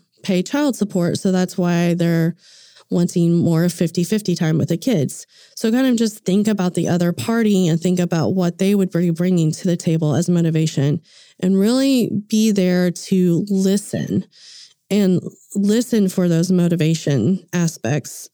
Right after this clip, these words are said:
underneath what they're actually saying, 'cause sometimes it doesn't come out clear. These are all ways that you can prepare yourself to go into a mediation process.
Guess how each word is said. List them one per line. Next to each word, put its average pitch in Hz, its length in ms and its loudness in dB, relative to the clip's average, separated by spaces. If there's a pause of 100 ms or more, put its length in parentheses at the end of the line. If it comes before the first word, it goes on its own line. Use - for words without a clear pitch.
(100)
underneath 180 560 0
what 175 220 -2
they're 156 160 -2
actually 156 380 -4
saying, 175 480 -4 (500)
'cause 240 160 0
sometimes 233 380 2
it 185 80 2
doesn't 185 300 2
come 185 160 2
out - 180 0
clear. 170 400 -2 (480)
These 254 180 2
are - 140 -2
all 220 320 0
ways 196 360 2
that 185 160 -2
you 208 160 0
can 196 440 0
prepare 208 440 -2
yourself 190 760 0
to 190 120 -4
go 185 160 0
into 196 300 0
a 190 60 2
mediation 190 640 0
process. 170 680 -4